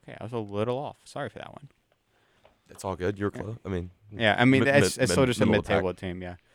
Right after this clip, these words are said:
Speaker 1: I mean, but that's the thing about the S E C is, especially this season and a couple of seasons past, like, it's just deep.
Speaker 2: It's, yeah, it's the deepest of the, I think it's the deepest the S E C's ever been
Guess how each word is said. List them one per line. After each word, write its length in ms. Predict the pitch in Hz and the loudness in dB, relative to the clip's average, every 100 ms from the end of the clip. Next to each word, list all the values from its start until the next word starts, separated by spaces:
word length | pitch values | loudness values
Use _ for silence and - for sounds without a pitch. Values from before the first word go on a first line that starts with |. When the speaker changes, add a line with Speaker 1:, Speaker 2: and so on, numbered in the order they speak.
| _ _ | _ _
Speaker 1:
I 80 | - | 2
mean, 140 | 170 | 6
but 120 | 160 156 | 6 6
that's 160 | 165 | 6
the 80 | 151 | 4
thing 140 | 160 | 4
about 120 | 147 131 | 4 6
the 100 | 120 | 2
S 100 | 120 | 2
E 60 | |
C 200 | 107 123 | -2 2
is, 280 | 131 117 107 | 4 2 -2
especially 300 | 110 123 123 | -4 -4 0
this 180 | 107 113 | 2 2
season 440 | - 117 117 113 | 2 0 2 0
and 300 | 104 104 98 - _ | 2 2 0 -4 _
a 80 | - | -6
couple 260 | - - | -4 -2
of 60 | 107 | -2
seasons 280 | 113 104 104 | -2 -6 -6
past, 500 | 110 113 120 - - | 0 2 2 -2 -8
like, 200 | 92 - _ _ _ _ _ _ _ _ _ _ _ _ _ _ | -8 -8 _ _ _ _ _ _ _ _ _ _ _ _ _ _
it's 160 | 107 107 | -8 -4
just 240 | 127 104 | -4 -6
deep. 260 | - 131 - _ _ - | -4 -4 -4 _ _ -2
Speaker 2:
It's, 240 | 95 - | -2 0
yeah, 180 | 101 123 - | 2 2 -2
it's 100 | - | -8
the 120 | 101 107 | -4 2
deepest 300 | 110 98 98 | 2 2 4
of 60 | |
the, 60 | 92 | 4
I 60 | |
think 180 | 95 107 | 4 2
it's 120 | 95 80 | 0 -4
the 180 | 73 | -12
deepest 320 | 73 82 80 80 | -6 -6 -6 -6
the 80 | |
S 120 | 71 76 | -6 -6
E 40 | |
C's 180 | 71 69 | -12 -12
ever 140 | - 64 | -12 -12
been 300 | 60 57 | -14 -14